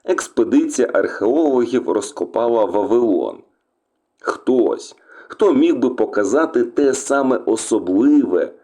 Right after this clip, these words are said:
що шукають диваки з нашої галузі. Бо ж всі вірять, що саме вони віднайдуть щось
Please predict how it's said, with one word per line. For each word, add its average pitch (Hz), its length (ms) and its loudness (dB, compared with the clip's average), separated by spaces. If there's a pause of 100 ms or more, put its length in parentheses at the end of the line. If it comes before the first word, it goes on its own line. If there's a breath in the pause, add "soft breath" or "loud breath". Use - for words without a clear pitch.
(360 soft breath)
що - 200 -2
шукають 120 580 0
диваки 101 480 0
з 85 80 -4
нашої 98 480 0
галузі. 73 680 -4 (760)
Бо 180 180 2
ж - 140 -2
всі 165 240 0
вірять, 110 560 -2 (200)
що 143 220 -2
саме 147 340 2
вони 135 720 2 (500 soft breath)
віднайдуть 120 760 0
щось - 440 -2